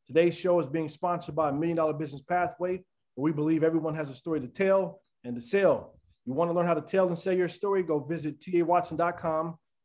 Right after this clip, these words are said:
go under the Program and Products tab, and click on Million Dollar Business Pathway to get yourself started. So, folks, are you guys ready for another amazing episode today? Joining me, I have the one and only Professor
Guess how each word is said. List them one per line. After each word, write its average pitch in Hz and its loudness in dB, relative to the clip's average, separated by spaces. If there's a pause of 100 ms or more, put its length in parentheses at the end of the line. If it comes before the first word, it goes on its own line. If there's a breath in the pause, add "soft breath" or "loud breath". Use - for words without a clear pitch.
(120)
go 147 2
under 160 2
the 151 2
Program 175 0
and 151 -6
Products 175 2
tab, 139 -2 (420)
and - -8
click 165 -4
on 160 0
Million 165 2
Dollar 156 6
Business 147 -4
Pathway 156 2
to 131 -4
get 147 -8
yourself 143 -8
started. 160 2 (520)
So, - -16
folks, 269 10
are 180 -2
you 208 0
guys 208 6
ready 190 2
for 185 2
another 185 4
amazing 175 0
episode 180 0
today? 185 4 (560)
Joining 196 4
me, 196 0
I 185 2
have 175 2
the 202 0
one 180 0
and 196 -2
only 156 2 (120)
Professor 180 -2